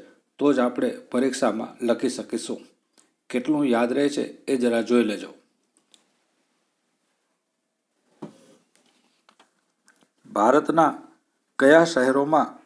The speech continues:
આઈ ટી ક્ષેત્રના સંકુલો કાર્યરત છે. ભારતમાં બેંગલુરુ, ગાંધીનગર, હૈદરાબાદ,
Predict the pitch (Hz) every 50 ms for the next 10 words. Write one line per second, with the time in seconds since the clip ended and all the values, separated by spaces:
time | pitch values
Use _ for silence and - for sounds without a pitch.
0 | _ - 117 123 127 127 - 175 165 170 - 147 127 131 143 139 131 139 139 -
1 | - 117 117 - - 165 156 131 104 107 - - - - - 120 127 135 131 110
2 | 104 135 160 - - 143 117 - - - _ _ _ _ _ _ _ _ _ _
3 | _ _ _ _ _ _ - - 110 113 123 135 135 135 131 139 139 123 - 110
4 | 113 117 113 117 123 131 135 127 139 151 160 160 - - - - - - 104 107
5 | 110 120 139 127 131 135 131 143 147 156 170 170 - - - 98 107 113 131 135
6 | 143 135 127 123 113